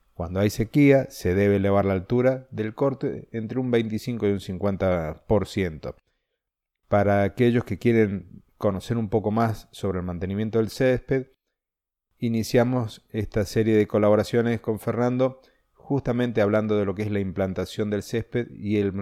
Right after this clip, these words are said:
uso o el manejo correcto. Entonces,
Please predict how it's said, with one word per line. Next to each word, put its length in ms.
uso 460
o 180
el 80
manejo 400
correcto. 460
Entonces, 440